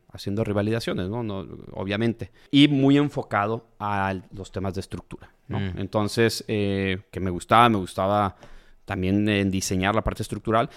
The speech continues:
Speaker 1: Bueno, ese proyecto se concluye mientras estudiaba. Ahí lo que hacía, cambalecheaba que los, las materias, sobre todo en arquitectura, los talleres, en vez de que fuera el proyecto que el maestro te pone,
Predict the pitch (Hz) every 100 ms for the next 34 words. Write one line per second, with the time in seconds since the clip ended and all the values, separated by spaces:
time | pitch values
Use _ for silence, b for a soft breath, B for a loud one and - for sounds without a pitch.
0 | B B - 131 117 151 120 110 101 120
1 | 104 98 98 98 107 117 117 90 98 95
2 | - 101 117 131 110 117 117 104 - 107
3 | - 101 95 95 - 107 131 - 98 92
4 | - - b b b b b - 104 104
5 | 104 110 104 117 131 117 98 120 117 -
6 | - 113 107 101 - 104 117 123 107 120
7 | - - 95 92 110 113 110 110 120 107
8 | 101 101 110 - 95 92 - 107 - -
9 | 113 101